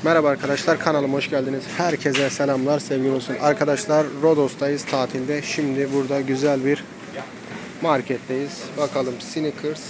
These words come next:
üç nokta yirmi euro.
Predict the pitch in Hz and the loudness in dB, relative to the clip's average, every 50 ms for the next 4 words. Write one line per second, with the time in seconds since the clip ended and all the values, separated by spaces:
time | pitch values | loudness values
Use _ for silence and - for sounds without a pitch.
0 | - - - - - - - - - - 98 - - - - - - - - - | -12 -12 -12 -12 -12 -14 -14 -14 -14 -14 -12 -12 -12 -12 -12 -12 -12 -12 -12 -14
1 | - - - 254 - - 240 240 - - - - 302 - - - - - - - | -14 -14 -14 -14 -14 -14 -12 -12 -10 -10 -10 -10 -8 -10 -10 -12 -12 -14 -14 -14
2 | - - - - - - 156 139 131 131 117 131 123 117 - - 135 131 127 131 | -14 -12 -12 -12 -8 -8 -6 -6 -6 -8 -8 -8 -8 -8 -8 -6 -6 -4 -4 -4
3 | 123 123 127 123 113 110 113 110 110 107 113 | -4 -6 -8 -8 -6 -6 -6 -6 -6 -6 -8